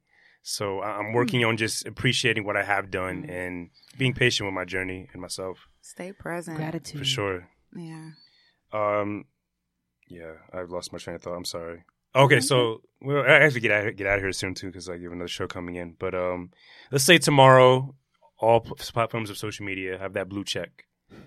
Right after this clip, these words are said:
Speaker 1: Is there anyone you would wanna reach out directly to, to work with in any way?
Speaker 2: Wait, one more time?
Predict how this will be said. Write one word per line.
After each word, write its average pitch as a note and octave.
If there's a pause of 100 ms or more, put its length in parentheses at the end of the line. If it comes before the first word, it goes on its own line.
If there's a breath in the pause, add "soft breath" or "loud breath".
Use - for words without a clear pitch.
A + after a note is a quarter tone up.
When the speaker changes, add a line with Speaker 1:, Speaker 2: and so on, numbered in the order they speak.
(640 loud breath)
Speaker 1:
Is F#2+
there G#2+
anyone A2+
you G#2
would G#2
wanna G2
reach G#2+
out G2
directly G2
to, G#2+
to F#2
work G2
with B2
in A2
any A#2
way? B2+ (1080)
Speaker 2:
Wait, F3
one F3
more F#3+
time? A3